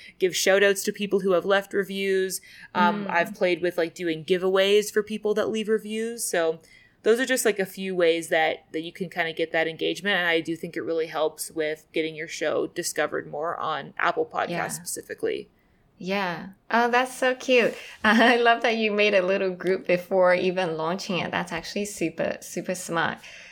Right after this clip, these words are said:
Speaker 2: Um, okay, let's, let's actually experiment with this. If you've listened thus far, please, please go and leave a nice review for us, because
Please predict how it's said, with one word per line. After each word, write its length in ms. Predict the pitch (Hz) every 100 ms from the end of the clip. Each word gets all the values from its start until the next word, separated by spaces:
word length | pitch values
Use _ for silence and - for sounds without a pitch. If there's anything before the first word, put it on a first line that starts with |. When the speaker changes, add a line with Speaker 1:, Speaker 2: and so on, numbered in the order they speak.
| -
Speaker 2:
Um, 440 | 185 180 170 170 -
okay, 320 | 196 196 214 165
let's, 320 | 180 196 -
let's 380 | 208 240 254 - -
actually 340 | 202 - 220
experiment 600 | 190 - 196 196 196 175
with 160 | 165 -
this. 240 | 151 -
If 160 | 160 -
you've 260 | 220 226
listened 520 | 180 196 220 233 233 220
thus 240 | 202 208
far, 340 | - - 233 - - - -
please, 720 | - 254 262 269 262 240 240 - - -
please 340 | 240 233 233
go 140 | - 214
and 320 | - 185 175
leave 180 | 190 226
a 80 | 269
nice 380 | 214 214 226
review 380 | 262 247 196 196
for 260 | 214 226 -
us, 280 | 175 196 -
because 680 | 185 - - 175 175 180